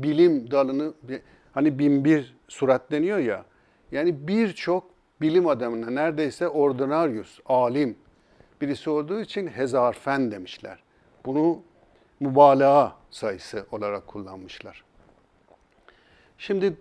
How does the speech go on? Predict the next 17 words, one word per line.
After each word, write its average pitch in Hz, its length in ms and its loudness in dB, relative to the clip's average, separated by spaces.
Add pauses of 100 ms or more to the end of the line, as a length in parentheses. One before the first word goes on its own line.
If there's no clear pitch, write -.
(180)
demin 170 400 4
söyle-, 170 500 0
saydığım, 160 640 2
e, 135 400 -10 (440)
sayılardan 143 800 -2 (880)
daha 185 200 0
çok 202 420 -8 (220)
Türkçe'de 170 580 -6
şu 175 220 -2
anda 147 320 0
gençlerimiz 143 640 -4
ne 143 120 -4
kadar 139 280 -4
tavla 127 400 -4
oynuyor 131 360 -4
bilmiyorum 131 420 -4
ama 160 260 -6